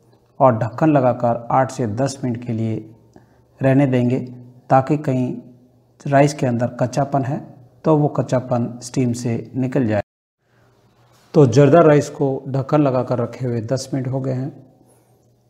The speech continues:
तो अब आप देखते हो राइस बहुत ही अच्छी तरह से खिले खिले हैं।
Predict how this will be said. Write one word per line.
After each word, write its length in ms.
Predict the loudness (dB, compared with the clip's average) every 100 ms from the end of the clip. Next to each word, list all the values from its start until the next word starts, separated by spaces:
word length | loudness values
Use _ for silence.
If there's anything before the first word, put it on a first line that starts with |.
| 0
तो 60 |
अब 100 | 2
आप 160 | 4 4
देखते 360 | 2 0 0 -2
हो 360 | 0 -2 -2 -4
राइस 360 | 0 2 0 -2
बहुत 320 | -2 0 0
ही 60 | 0
अच्छी 240 | -2 -4
तरह 180 | -4 -4
से 240 | -4 -4 -6 -8 -20 _ _ _
खिले 220 | 0 0
खिले 220 | 2 2 0
हैं। 180 | -2